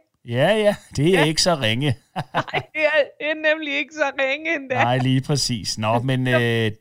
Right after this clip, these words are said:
Speaker 1: du skulle
Speaker 2: Det var
Speaker 1: gerne
Speaker 2: i gamle dage.
Speaker 1: Undskyld en gang til.
Speaker 2: Ligesom fiskereklamerne i gamle dage, der sagde vi det også hele tiden.
Speaker 1: Nå, det
Speaker 2: Ikke?
Speaker 1: gjorde I, ja, ja.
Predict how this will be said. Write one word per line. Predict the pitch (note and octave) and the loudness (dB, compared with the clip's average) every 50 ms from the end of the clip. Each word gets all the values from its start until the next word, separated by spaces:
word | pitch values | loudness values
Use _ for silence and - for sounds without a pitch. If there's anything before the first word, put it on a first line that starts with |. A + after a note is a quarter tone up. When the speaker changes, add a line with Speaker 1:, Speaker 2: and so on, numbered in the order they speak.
| _ - | _ -2
Speaker 1:
du | C#3+ F3 | -2 -2
skulle | F3+ - - A#3+ A#3 A3+ A3+ | -2 -4 -4 -4 -2 -2 -2
Speaker 2:
Det | G3+ - | -2 -2
var | - C#3+ | -2 0
Speaker 1:
gerne | B2+ A#2+ B2+ D3+ G3 | 2 2 2 2 0
Speaker 2:
i | A#3 A3 - - _ _ _ | -2 -6 -8 -8 _ _ _
gamle | C#4 C4 A#3 A3+ | -8 -4 -2 0
dage. | A3 G#3+ A3 A#3 B3 B3+ - _ _ _ - | 0 0 2 0 0 -2 -4 _ _ _ -4
Speaker 1:
Undskyld | C#3+ F3 G#3+ - - C4 B3 G#3 | -4 -4 -4 -4 -4 -4 -4 -2
en | G#3+ A3+ | -4 -4
gang | A3+ A3 A3+ - | -4 -4 -4 -4
til. | - A3+ B3+ C4+ - _ _ _ _ _ _ | -4 -4 -4 -6 -8 _ _ _ _ _ _
Speaker 2:
Ligesom | C#4 D4+ E4+ - F#4+ F4+ F4+ - - _ D#4 | -4 -4 0 2 2 2 0 -2 -8 _ -2
fiskereklamerne | D4+ F4 F#4 - - - E4 B3+ A#3+ A#3+ A#3+ - - - D#4 B3 A#3 A#3+ A#3+ A#3 A#3+ B3 A#3+ A#3+ B3 | -2 -2 -2 -4 -6 -8 -6 -2 -2 -4 -4 -4 -8 -6 -4 -2 0 0 0 0 -2 -4 -4 -4 -6
i | B3 | -4
gamle | A3 A#3+ A3+ A3+ A#3+ B3+ C#4 C#4 C4 | -2 0 0 0 -2 -4 -6 -8 -6
dage, | G#3 A#3 G#3+ A3 A3+ A#3+ B3 B3+ - | -4 -2 0 0 2 2 0 2 2
der | D4+ F#4+ | 0 0
sagde | - - E4 D4+ D4+ D#4 | 0 0 0 0 0 0
vi | D#4 | -2
det | D4+ C#4+ C#4 | -4 -2 0
også | C4 C4 D#4+ C4+ - - F#4+ D#4+ E4 | 0 0 0 -2 -8 -12 -8 -6 -4
hele | F4+ E4 C#4+ C#4+ D4 _ - | -4 -4 -6 -10 -14 _ -10
tiden. | - - F#4 F#4 C4+ - B2+ B2 A2+ - - - | -4 -2 0 0 0 -2 -4 -4 -6 -8 -12 -4
Speaker 1:
Nå, | C3 C3+ C3+ | 0 0 2
det | B2+ C#4 | 4 4
Speaker 2:
Ikke? | E4+ G#4 G#3 | 4 4 4
Speaker 1:
gjorde | D3 E3 D#3 D#3 D#3 D#3 D3+ | 4 2 2 4 4 2 2
I, | C3 | 2
ja, | B2 B2 C3 C#3 | 2 2 2 2
ja. | C#3 C3 A#2+ A#2+ A#2 | 2 2 0 0 -2